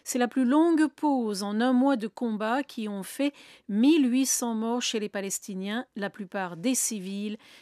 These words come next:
et soixante-sept dans le camp israélien, dont trois civils.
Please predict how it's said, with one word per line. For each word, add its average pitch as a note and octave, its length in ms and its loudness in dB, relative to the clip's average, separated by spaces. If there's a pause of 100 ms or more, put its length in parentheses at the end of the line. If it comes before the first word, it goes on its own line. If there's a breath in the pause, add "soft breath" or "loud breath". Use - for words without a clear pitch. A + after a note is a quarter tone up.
(120)
et G#3 180 -2
soixante-sept A3 720 -2
dans G3 140 -8
le F#3+ 100 -8
camp F#3+ 180 -10
israélien, G#3 760 -4
dont A#3 320 -4
trois C#4 240 -4
civils. F#3 760 -6